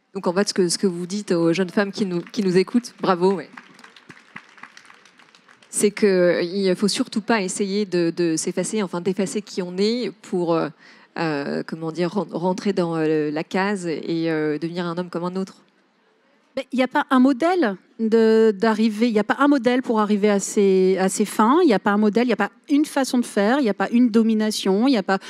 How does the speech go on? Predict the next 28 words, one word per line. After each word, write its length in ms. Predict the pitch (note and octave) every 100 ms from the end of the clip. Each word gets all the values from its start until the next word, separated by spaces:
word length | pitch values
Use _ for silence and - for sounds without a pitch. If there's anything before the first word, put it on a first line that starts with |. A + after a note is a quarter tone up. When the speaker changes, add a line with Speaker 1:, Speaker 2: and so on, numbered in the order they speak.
| -
Speaker 2:
le 100 | A3+
succès, 480 | A3+ A#3+ - - C4+
la 140 | C#4+
voie 180 | G3+ G#3
de 60 | A#3+
l'ambition, 560 | A3+ G#3 G3+ - C4
c'est 220 | E4 - G#3
pas 280 | A#3+ C4 B3
un 100 | G#3+
modèle 400 | G3+ F3+ C4+ F4
qu'on 160 | -
aurait, 160 | F#3 F3+ E3+
nous 200 | G3 E3+
aurait 120 | E3+
peut-être 460 | E3 F#3+ F3+ G3+ -
un 80 | F#3+
petit 140 | -
peu 80 | -
imposé, 340 | F#3 G3+ G3+ G4 - - - - -
euh, 400 | F#3+ F3+ F3+ F#3 F3+ F#3 - _ -
voilà, 220 | F#3 B3 B4 -
<laughs> 240 | B3 G3
pendant 240 | G3+ G3
des, 320 | F#3+ G3 F#3 F#3+
des, 240 | F3+ F#3+
des, 220 | F#3 F#3
des 240 | E3 F#3+ G3
années. 320 | G3+ A#3+